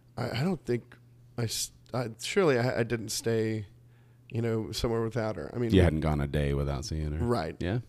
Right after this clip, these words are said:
Speaker 1: Right. Um, and, and that's definitely true for Mallory. I mean, you know, Mallory's still feeding her, so.
Speaker 2: Oh, gosh. Yeah, so
Speaker 1: Mm-hmm.
Speaker 2: she's pretty
Speaker 1: Mm-hmm. The game plan is to try to do that for a year.
Speaker 2: Yeah.
Speaker 1: So we're halfway to that point.
Speaker 2: That's great. Yeah, we did. I think the, we talked about this before, the,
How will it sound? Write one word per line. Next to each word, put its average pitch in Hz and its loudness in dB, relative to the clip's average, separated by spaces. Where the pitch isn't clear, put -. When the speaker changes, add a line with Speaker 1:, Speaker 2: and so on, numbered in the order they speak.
Speaker 1:
Right. 113 -2
Um, 117 0
and, 123 4
and 127 2
that's 123 0
definitely 120 4
true 113 -6
for 110 -8
Mallory. 107 -2
I - 0
mean, 117 0
you 120 0
know, 117 0
Mallory's 113 0
still - -6
feeding 101 -8
her, 107 -10
so. 104 -8
Speaker 2:
Oh, 90 2
gosh. 73 -4
Yeah, 82 -2
so 107 -2
Speaker 1:
Mm-hmm. 76 -2
Speaker 2:
she's 80 -2
pretty 76 -6
Speaker 1:
Mm-hmm. 110 -6
The 123 -2
game 143 4
plan 131 2
is 113 -2
to 110 -6
try 110 -2
to 110 -4
do 113 -6
that 104 -6
for 98 -10
a 92 -8
year. 82 -14
Speaker 2:
Yeah. 160 6
Speaker 1:
So - -8
we're 113 -2
halfway 113 0
to - -10
that 107 -6
point. - -16
Speaker 2:
That's - -10
great. 127 2
Yeah, 113 2
we 117 4
did. 117 6
I - -2
think - -12
the, 95 -2
we 98 -2
talked - 0
about 85 -4
this 78 -6
before, 85 -4
the, 85 -4